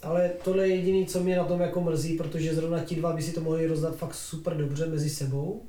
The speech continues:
ale museli by být srovnaní a musel by to být fair. Pořád je to i o tom, že pokud Arsenal Manchester City ve vzájemném utkání porazí, tak si myslím, že není o čem a je tam,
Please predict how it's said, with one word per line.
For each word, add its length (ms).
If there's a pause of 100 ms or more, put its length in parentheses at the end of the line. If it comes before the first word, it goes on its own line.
(460)
ale 280
museli 320
by 80
být 200
srovnaní 600 (320)
a 120 (1040)
musel 220
by 100
to 100
být 100
fair. 200
Pořád 340
je 80
to 140
i 120
o 20
tom, 200
že 200 (300)
pokud 260
Arsenal 380
Manchester 480
City 280
ve 120
vzájemném 420
utkání 360
porazí, 420
tak 160
si 60
myslím, 240
že 80
není 200
o 100
čem 260
a 80
je 60
tam, 340